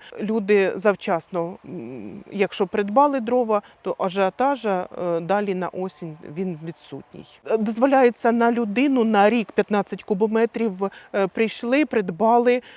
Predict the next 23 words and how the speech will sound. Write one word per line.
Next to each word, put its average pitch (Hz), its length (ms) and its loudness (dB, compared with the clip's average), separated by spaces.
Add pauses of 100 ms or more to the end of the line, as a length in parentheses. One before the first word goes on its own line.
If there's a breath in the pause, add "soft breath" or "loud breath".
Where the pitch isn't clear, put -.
(140 loud breath)
і, 208 340 4
м, 190 600 0
забрали 170 600 2
продукцію. 170 840 -2 (300 loud breath)
А 226 260 6
буває 294 420 2
такі, 302 380 4
що 254 680 4
люди 247 260 -2
звертаються 233 520 0
щ-, 208 560 0
е, 196 40 -2
щомісячно 240 840 -2
по 202 160 -4
одному 208 400 0
метру. 151 460 -6 (420 loud breath)
Придбали, 214 640 2
і 202 180 -6 (480)
їм 196 340 -4 (260 loud breath)
все 233 220 0
залежить 202 720 -4
від 180 560 -6
доходів 202 580 -2